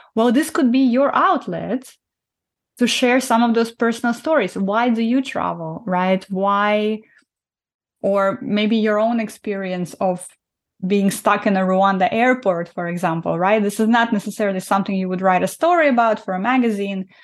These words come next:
but TikTok can be your outlet for that. And you can direct people there, by the way, right? You can be also, again, very strategic with that and saying, you know, let's say in your Instagram bio or in your website bio, you can say, "On TikTok,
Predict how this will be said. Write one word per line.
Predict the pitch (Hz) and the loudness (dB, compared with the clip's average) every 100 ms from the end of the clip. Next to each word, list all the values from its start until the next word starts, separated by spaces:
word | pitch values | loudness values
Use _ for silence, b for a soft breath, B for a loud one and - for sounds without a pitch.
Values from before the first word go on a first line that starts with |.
| b - | b -4
but | 196 | -2
TikTok | - 262 247 214 | 0 0 0 0
can | 208 196 | 0 2
be | 208 | 2
your | 190 196 226 214 | 2 2 2 2
outlet | 208 220 208 165 170 214 269 - _ _ _ - | 2 2 -2 -6 -6 -6 -8 -14 _ _ _ 0
for | 226 | 2
that. | 240 254 170 - | 4 4 2 0
And | 190 | 0
you | 214 | 2
can | 233 240 | 2 2
direct | 226 294 370 - | 2 2 0 -4
people | 208 190 175 | -6 -6 -4
there, | 214 262 | -2 -2
by | 175 170 | -2 -4
the | 165 | -4
way, | 160 160 | -4 -4
right? | 165 196 | 0 0
You | 196 | 0
can | 196 208 | 0 2
be | 208 | 4
also, | 208 233 - 180 | 4 2 0 -2
again, | 190 196 175 | 0 -2 -2
very | 185 | -4
strategic | 202 - 214 285 262 226 | -4 -6 -2 0 2 2
with | 190 | 0
that | 180 170 | 0 0
and | 175 | 0
saying, | 175 208 196 190 185 b b b _ - | -4 -4 -2 -2 -4 b b b _ 0
you | |
know, | 208 180 | 2 4
let's | 185 202 | 2 2
say | - 220 208 | 2 2 2
in | 208 | 2
your | 202 196 | 2 2
Instagram | 226 254 214 196 180 180 | 2 0 -2 0 0 0
bio | 180 175 196 208 | 0 0 0 -2
or | 190 180 | -2 -4
in | 185 190 | -4 -4
your | 175 | -2
website | 185 220 - 196 180 | 0 0 0 -2 -2
bio, | 170 170 180 | -2 -2 0
you | 185 180 | 0 0
can | 202 | -2
say, | 196 - 269 - | -2 0 0 0
"On | 220 269 | 0 0
TikTok, | 311 294 - 175 196 - | 0 -4 -2 -2 -2 -4